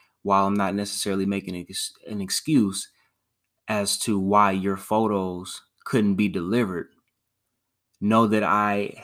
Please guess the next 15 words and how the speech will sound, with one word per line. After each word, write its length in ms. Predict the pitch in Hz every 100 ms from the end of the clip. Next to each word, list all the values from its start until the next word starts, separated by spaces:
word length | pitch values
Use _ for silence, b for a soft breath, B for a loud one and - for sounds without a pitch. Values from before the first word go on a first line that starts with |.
| -
have 260 | 110 98 95
held 280 | 107 110 107
myself 500 | 104 101 104 95 -
to 120 | 98
the 80 | 95
highest 400 | - 101 101 101
accountability, 840 | - 104 98 90 95 90 85 85 _ _ _ _ _
and 520 | 104 98 92 90 87 92 _ _ _ _ _ _ -
I 220 | 110 101
am 360 | 95 98 95 95
striving 680 | - 107 107 101 98 92 92 -
to 440 | 104 95 90 87 _ _ _ _
make 320 | 98 101 101 98
things 580 | 101 95 92 92 - - _ _ _
better 560 | 92 98 104 90 85